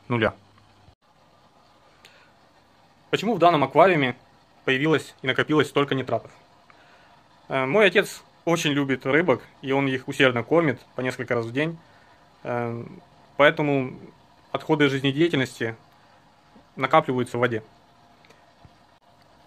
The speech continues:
Они могут пагубно влиять на здоровье рыбы, так как отравление нитратами и другими тяжёлыми,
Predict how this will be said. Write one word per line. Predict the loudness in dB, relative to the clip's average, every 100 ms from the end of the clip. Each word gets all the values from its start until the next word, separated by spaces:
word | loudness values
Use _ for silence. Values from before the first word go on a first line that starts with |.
| _ -20 -20 -20 _ _
Они | -4 -2
могут | 0 -2 -6 -18 _ _ _
пагубно | 4 4 4 -2
влиять | 0 4 4 2 -8
на | -8
здоровье | -2 0 2 0
рыбы, | 0 -2 0 -6 -6
так | -6
как | -4
отравление | -2 0 0 -2
нитратами | -4 2 2 2 -4
и |
другими | -8 -6 -4
тяжёлыми, | -4 -4 -6 -6 -10